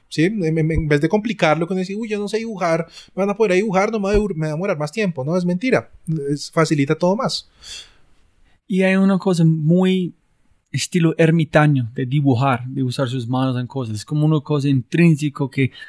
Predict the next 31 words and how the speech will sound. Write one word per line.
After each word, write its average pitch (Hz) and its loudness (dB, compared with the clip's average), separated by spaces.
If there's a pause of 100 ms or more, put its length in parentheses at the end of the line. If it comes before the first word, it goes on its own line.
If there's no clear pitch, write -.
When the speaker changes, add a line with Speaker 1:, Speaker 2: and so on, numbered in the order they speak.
Speaker 2:
hace 127 -2
cincuenta, 143 0
cien 151 -4
mil 147 4
años, 131 0
¿no? 120 -4
Entonces, 135 -4 (400)
es 131 -4
como 147 -4
despertar 139 0 (360)
después 139 2
de, 143 4
como 131 4
en 139 2
las 127 2
palabras 135 4 (420)
de 127 2
Giancarlo, 135 4
la 123 -2
castración 143 2
de 139 6
educación, 139 2 (720)
quitaste 143 0
este 135 2
espíritu. 131 2 (100)
Pero 131 0
un 135 -2
momento 143 2
que 147 2
están 143 0
como, 135 2